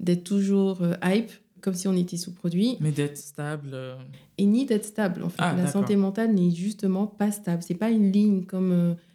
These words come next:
Speaker 1: tu
Speaker 2: Une
Speaker 1: sais, la ligne du,
Speaker 2: rectiligne,
Speaker 1: voilà,
Speaker 2: ouais.
Speaker 1: la ligne du cœur, euh, voilà. C'est
Speaker 2: Hmm.
Speaker 1: quelque chose qui monte, qui descend et tout.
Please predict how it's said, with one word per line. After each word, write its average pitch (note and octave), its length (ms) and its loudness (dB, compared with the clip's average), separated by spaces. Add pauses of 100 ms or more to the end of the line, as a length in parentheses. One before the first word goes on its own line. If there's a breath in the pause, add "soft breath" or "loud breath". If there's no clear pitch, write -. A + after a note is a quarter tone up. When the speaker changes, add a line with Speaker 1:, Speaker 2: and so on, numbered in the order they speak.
Speaker 1:
tu - 120 -8
Speaker 2:
Une D#3 60 6
Speaker 1:
sais, - 60 6
la F#3+ 120 4
ligne F3+ 80 4
du, F3+ 160 4
Speaker 2:
rectiligne, E3+ 420 2
Speaker 1:
voilà, F3+ 400 2
Speaker 2:
ouais. G2 100 -6
Speaker 1:
la F3 120 0
ligne F#3 180 2
du F3+ 160 -2
cœur, F#3+ 340 -2
euh, E3+ 140 0
voilà. F3+ 240 0
C'est C#3+ 160 0
Speaker 2:
Hmm. C3+ 60 0
Speaker 1:
quelque F3+ 240 0
chose G3+ 260 -4
qui - 160 -10
monte, F#3 300 2
qui - 160 -12
descend F3+ 560 -2
et F3 100 0
tout. A3 400 -2